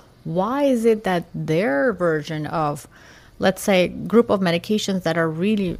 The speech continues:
um, effective for diabetes, they're called S G L T two inhibitors, four or five kinds.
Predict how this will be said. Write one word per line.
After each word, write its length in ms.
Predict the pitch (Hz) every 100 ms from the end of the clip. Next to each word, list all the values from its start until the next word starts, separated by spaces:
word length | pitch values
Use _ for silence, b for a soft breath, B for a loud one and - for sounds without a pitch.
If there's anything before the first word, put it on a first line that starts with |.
| -
um, 160 | - - -
effective 460 | 175 185 180 175
for 140 | - 156
diabetes, 540 | 160 160 202 226 240
they're 180 | 190 170
called 360 | - 180 170 -
S 200 | 196 -
G 200 | - 175
L 100 | 170
T 160 | 170
two 160 | 165 -
inhibitors, 840 | 175 156 151 156 185 262 - - - - -
four 560 | - - - 254 285 330
or 40 |
five 480 | 339 - 254 262 254
kinds. 720 | - 277 294 214 - - -